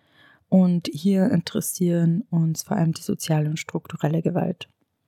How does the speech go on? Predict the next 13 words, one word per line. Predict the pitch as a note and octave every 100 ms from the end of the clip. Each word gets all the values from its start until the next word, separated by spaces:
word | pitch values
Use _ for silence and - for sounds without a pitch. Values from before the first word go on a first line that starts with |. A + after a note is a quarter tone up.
| _ _ _ _ _ _ _ _ -
Ich | -
meine, | F3+ D3+
das | D#3 - - _ _ _ _ -
wirkt | D#3+ E3 -
sich | -
dann | - D3+
natürlich | D3+ - -
auf | D#3
die | -
anderen | D#3 - D#3 D3+ _ _ _ _ _ _
Formen | - - D#3+ D#3+ D#3
aus, | D#3 D3+ E3 F3+ - -
aber | - D3+ C#3+ D3+ D3+